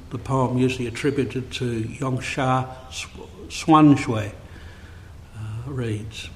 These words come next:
"There is the leisurely one walking the Tao beyond philosophy, not avoiding fantasy, not seeking truth." In Zen, we don't seek li-, literal truth.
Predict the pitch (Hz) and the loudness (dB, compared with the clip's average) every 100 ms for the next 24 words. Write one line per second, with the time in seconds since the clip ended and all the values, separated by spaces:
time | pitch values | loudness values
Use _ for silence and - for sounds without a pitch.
0 | - - - - - - 165 185 185 190 | -16 -16 -16 -16 -6 6 8 10 8 6
1 | 170 135 135 - 135 127 131 127 123 110 | 6 8 6 4 4 4 4 4 4 2
2 | 151 139 151 147 135 131 117 113 110 107 | 2 4 4 4 4 0 0 0 0 -2
3 | 101 - - - 117 123 131 131 123 110 | -6 -14 -10 -4 -2 0 0 0 -2 -2
4 | - 113 - 110 - - - - - - | -4 -4 -4 -6 -8 -12 -14 -14 -14 -14
5 | - - 160 160 135 139 139 131 131 117 | -6 4 6 6 6 8 8 6 2 0
6 | - 127 123 123 - 131 120 - - - | 2 2 2 0 0 0 -2 -4 -10 -10
7 | - - - 135 - - 143 135 143 143 | -12 -10 -4 -2 -2 -2 0 0 2 0
8 | 135 135 - 107 101 - - - - - | 0 -6 -6 -6 -6 -10 -14 -12 -14 -14
9 | - - - - - - - - - - | -14 -14 -12 -12 -12 -12 -12 -10 -10 -10
10 | - - - - - - 147 131 160 160 | -12 -12 -12 -10 -8 -2 0 4 6 6
11 | 139 156 165 - - 123 - 127 113 104 | 6 6 6 4 0 0 0 -4 -4 -2
12 | 135 - 123 110 - 120 110 - | -4 -2 -6 -6 -2 -2 -2 -6